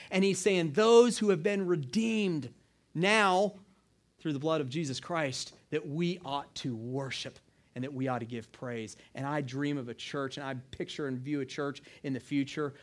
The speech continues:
where people who were once captured in their sin and captured in their afflictions and in their suffering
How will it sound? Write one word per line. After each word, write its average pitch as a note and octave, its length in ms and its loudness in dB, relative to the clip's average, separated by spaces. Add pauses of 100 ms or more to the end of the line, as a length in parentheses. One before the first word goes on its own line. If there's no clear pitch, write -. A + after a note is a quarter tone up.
(100)
where B2 160 -4
people F3+ 720 0 (160)
who D#3+ 140 2
were C#3+ 180 0
once C3 440 -4 (100)
captured D#3+ 720 -6
in B2+ 80 -4
their C3 120 -4
sin C3 380 -6 (220)
and C3+ 160 -4
captured D3+ 500 -6
in C#3 100 -2
their C3 120 -4
afflictions C3 560 -6
and C3+ 160 -8
in C3 80 -2
their B2+ 120 -4
suffering A#2 520 -8